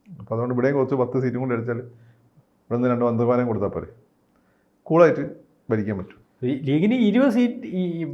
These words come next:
Speaker 2: പതിനെട്ട് സീറ്റ്, ഇരുപത് സീറ്റ് അവരുടെ ഫിക്സഡ് ഡെപ്പോസിറ്റാ, ബാക്കിയുടെ കാര്യം
Speaker 1: അല്ല, ബാക്കി സി പി എമ്മിനും കണ്ണൂരൊക്കെ പോയ ഫിക്സഡ് ഡെപ്പോസിറ്റ് ഉണ്ട്,
Speaker 2: അതെ.
Speaker 1: കോഴിക്കോടുണ്ട്.
Speaker 2: ഉണ്ട്, ഉണ്ട്.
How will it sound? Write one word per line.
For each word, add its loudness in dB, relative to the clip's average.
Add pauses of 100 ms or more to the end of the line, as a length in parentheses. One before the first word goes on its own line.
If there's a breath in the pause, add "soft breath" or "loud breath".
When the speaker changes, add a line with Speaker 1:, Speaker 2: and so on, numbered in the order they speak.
(180)
Speaker 2:
പതിനെട്ട് 6
സീറ്റ്, 2
ഇരുപത് 6
സീറ്റ് 2
അവരുടെ 8
ഫിക്സഡ് 6
ഡെപ്പോസിറ്റാ, 4 (320)
ബാക്കിയുടെ 2
കാര്യം 6
Speaker 1:
അല്ല, 10
ബാക്കി 10
സി 8
പി 6
എമ്മിനും 6
കണ്ണൂരൊക്കെ 8
പോയ 8
ഫിക്സഡ് 6
ഡെപ്പോസിറ്റ് 6
ഉണ്ട്, 4
Speaker 2:
അതെ. -2
Speaker 1:
കോഴിക്കോടുണ്ട്. 6
Speaker 2:
ഉണ്ട്, 0
ഉണ്ട്. -12